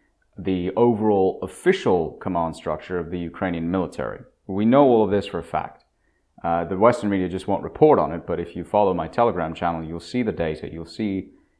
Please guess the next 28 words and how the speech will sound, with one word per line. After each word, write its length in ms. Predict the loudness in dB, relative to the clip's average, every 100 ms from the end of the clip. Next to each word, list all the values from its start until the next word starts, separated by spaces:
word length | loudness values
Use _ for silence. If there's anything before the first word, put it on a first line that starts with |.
| -12
the 120 | -2
evidence, 500 | 0 2 0 -4 -8
you'll 140 | -10
see 200 | -8 -8
the, 260 | -6 -6 -8 -8
the, 380 | -6 -6 -10 -12
the, 220 | -10 -10 -8
the 60 |
nature 480 | -4 0 2 0 -2
of 80 | -2
the 80 | -2
war 420 | -2 -2 -2 -2
unfolding, 640 | -6 -4 0 0 -2 -8 -14 _ _ -16
and 140 | -8 -4
you'll 100 | -4
see 300 | -2 -2 0
lots 480 | 0 6 6 6 -2
and 80 |
lots 240 | -4 -4 -6
of 100 | -16
foreigners, 800 | _ 6 8 6 0 -10 -14 -20 _ _ _ -8
uh, 240 | -6 -2
mostly 340 | 0 0 0
Americans 680 | -2 2 2 2 -2 -6 -8 -10
and 200 | -12 -10
Poles 540 | 4 8 8 6 -4 -10
and 160 | -10 0
Brits, 380 | 2 2 -2